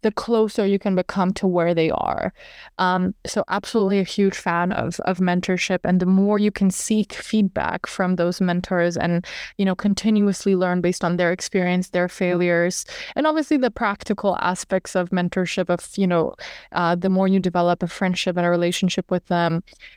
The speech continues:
understanding if you could leverage their network or how you could work together, how you could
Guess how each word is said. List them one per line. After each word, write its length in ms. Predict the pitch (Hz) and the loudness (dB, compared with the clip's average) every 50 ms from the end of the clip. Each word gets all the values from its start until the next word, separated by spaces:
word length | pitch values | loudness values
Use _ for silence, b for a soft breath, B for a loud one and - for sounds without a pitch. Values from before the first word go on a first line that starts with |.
| B B B | B B B
understanding 600 | - 208 202 202 196 - - 202 190 185 185 180 | -2 0 2 2 0 0 0 0 2 2 2 2
if 180 | 190 185 - - | 0 0 0 0
you 100 | 190 190 | -2 0
could 180 | - 190 175 175 | 0 -2 0 0
leverage 420 | 180 180 170 180 185 185 - - | 0 0 0 0 -2 -2 -2 -2
their 140 | - 190 185 | -2 0 2
network 680 | 185 185 196 202 - 190 202 196 190 185 185 185 - 185 | 2 2 2 0 -2 -2 0 0 2 2 0 0 0 0
or 380 | 180 170 175 175 175 170 165 | 0 2 2 2 2 2 2
how 220 | 147 175 - - 196 | 0 -2 -2 0 0
you 120 | 196 196 | 0 0
could 200 | 185 - 214 185 | 0 0 -2 -2
work 240 | 175 196 196 185 - | 0 -2 -2 -2 -4
together, 520 | - - 185 - 196 190 180 190 185 185 | -4 -4 -2 0 0 0 0 0 0 0
how 220 | 180 - - 196 190 | 0 0 0 2 2
you 120 | 190 196 | 2 2
could 380 | 185 - - 196 190 180 180 | 2 0 0 -2 0 -2 -4